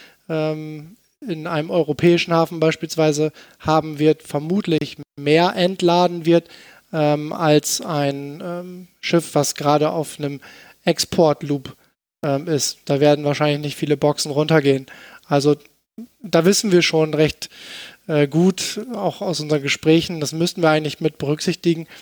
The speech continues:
Hier war unsere Datenlage einfach nicht so gut. Ähm, in anderen Teilbereichen wissen wir beispielsweise, dass, ähm, das Thema Zoll, also die Information, ob, äh, eine Zollbeschau,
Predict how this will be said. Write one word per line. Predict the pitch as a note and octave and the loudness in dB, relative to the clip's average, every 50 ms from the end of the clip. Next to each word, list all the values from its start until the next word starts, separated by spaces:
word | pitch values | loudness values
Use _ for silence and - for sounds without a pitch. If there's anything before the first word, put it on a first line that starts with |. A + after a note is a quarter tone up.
| - _ _ - | -20 _ _ -8
Hier | C3+ C#3 D#3 D#3 C#3 | 0 2 2 4 6
war | D3+ D3+ D3 D3 D#3 - | 6 6 6 4 2 0
unsere | G3 E3+ C#3+ D3 C3+ | -4 -4 -2 0 2
Datenlage | C3+ C#3+ C#3 D3+ D#3+ D#3 C3+ C3+ B2+ C3 C3 C#3+ D#3 | 2 2 2 2 0 0 -2 0 0 0 0 -2 -4
einfach | D#3+ D3+ - - C#3+ - - _ _ _ _ _ _ _ _ _ | -6 -8 -10 -12 -14 -14 -16 _ _ _ _ _ _ _ _ _
nicht | - D3 C3 - - | -10 -10 -10 -8 -8
so | - D3+ C#3+ | -8 -8 -8
gut. | C#3+ D3+ D#3+ D#3+ - _ _ _ _ _ _ _ _ _ _ | -8 -8 -10 -10 -12 _ _ _ _ _ _ _ _ _ _
Ähm, | - C#3+ C#3+ C#3 C#3 C#3 C#3 C3+ C3+ _ _ _ - - - - | -4 -2 -2 -2 -2 -4 -8 -12 -16 _ _ _ -20 -16 -10 -8
in | E3 D#3+ | -8 -6
anderen | - - E3 E3 E3+ F3 E3+ | -4 -2 0 0 0 0 2
Teilbereichen | - - F3 F3 F3 E3 E3+ D#3 D#3+ D#3+ E3 E3 - F3+ E3 E3 D3 | 2 4 4 4 4 4 4 4 4 4 4 2 0 -6 -8 -4 -4
wissen | D#3+ D#3 - F3 D#3+ | -4 -4 -4 -2 0
wir | D#3+ D#3+ | 0 2
beispielsweise, | D3+ D#3+ D#3+ - - E3 - E3 D#3 D3+ D#3 D3+ | 4 2 2 0 -2 -4 -2 0 0 0 2 0
dass, | D#3 D#3 - - - - - - - - - _ _ _ | 0 0 -2 -4 -10 -16 -20 -20 -20 -20 -20 _ _ _
ähm, | - D3+ C#3+ C#3+ C#3+ D3 | -6 -4 -2 -2 -4 -4
das | D3 C#3+ - | -6 -8 -4
Thema | - - E3 D#3+ D3+ D3+ | -2 -2 0 0 0 -2
Zoll, | - - - - E3+ F3 F3+ F3+ F#3 F3 - _ - | -2 -2 0 2 4 6 6 4 4 2 -2 _ -8
also | - E3+ D3 D3+ | -6 -6 -4 -2
die | D3 D#3+ | -2 -2
Information, | D#3+ D#3+ - F3 E3 D#3 D3+ - - - F#3 G3 G3 E3 D3 | -2 -2 -2 -2 -2 -2 -2 -4 -4 -4 -2 -2 -2 -2 -2
ob, | C#3+ C#3 - - _ _ - _ _ _ _ _ _ | -4 -6 -6 -10 _ _ -20 _ _ _ _ _ _
äh, | - D3+ | -6 -4
eine | C#3+ C#3+ C#3+ C#3+ C#3+ | -4 -4 -4 -6 -6
Zollbeschau, | - - - E3+ F3 F3 F3 F3 - - - D#3+ D#3 D#3 D#3 D#3 D#3 | -2 2 4 4 4 4 2 0 0 2 2 2 4 4 4 2 0